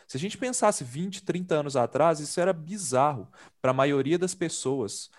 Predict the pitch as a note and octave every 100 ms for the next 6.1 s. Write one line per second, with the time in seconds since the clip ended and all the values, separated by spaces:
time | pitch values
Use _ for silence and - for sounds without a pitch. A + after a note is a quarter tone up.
0 | - - - B2+ D3 - D#3 F#3 G#3+ C#3+
1 | E3 - - D3 C#3+ C#3+ D3 B2+ C3+ C3+
2 | C3+ B2+ C3+ B2+ A#2+ A#2+ B2 B2+ B2+ A#2
3 | A2+ C3+ F#3+ C#3+ C#3 - - - - C3
4 | - D#3+ C3 D3 F#3+ - E3+ C#3+ - F3+
5 | F3 C#3 D3+ F#3+ G#3+ A#3+ - C3 C3 -